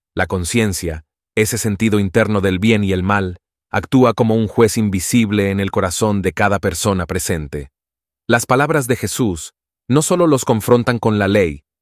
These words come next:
sino con la realidad de sus propias vidas, sus propios pecados y su propia necesidad de misericordia.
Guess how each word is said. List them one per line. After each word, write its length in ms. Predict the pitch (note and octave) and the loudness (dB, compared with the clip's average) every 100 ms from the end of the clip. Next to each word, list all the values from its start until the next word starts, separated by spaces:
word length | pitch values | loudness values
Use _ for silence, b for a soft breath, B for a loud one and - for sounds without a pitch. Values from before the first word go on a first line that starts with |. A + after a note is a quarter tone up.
| - | -4
sino 260 | B2 A#2 | 2 2
con 180 | A2+ G#2+ | 4 2
la 100 | G2+ | 2
realidad 480 | G2+ G2 G2 G#2 G#2+ | 2 0 2 2 2
de 120 | G#2+ | -2
sus 200 | - F#2 | -4 -4
propias 400 | - G#2 G#2+ F2 | -2 0 0 -2
vidas, 460 | G2 G2 D2+ D2 - _ _ | -2 -2 -4 -8 -18 _ _
sus 220 | - G#2+ - | -6 -4 0
propios 340 | - B2+ A2 | 0 0 0
pecados 560 | - - F#2+ D#2+ D#2 - _ _ _ | -2 0 0 -2 -8 -14 _ _ _
y 80 | B2+ | -2
su 160 | - A2+ | 0 2
propia 340 | C#3+ D3 C#3 | 2 4 2
necesidad 540 | A#2 G#2 F#2+ F#2 G#2+ | 2 -4 -4 0 0
de 80 | G2+ | 0
misericordia. 840 | G2 F2+ F2+ E2+ F2+ D#2+ D#2 D2+ | -2 -2 -4 -4 -4 -4 -8 -10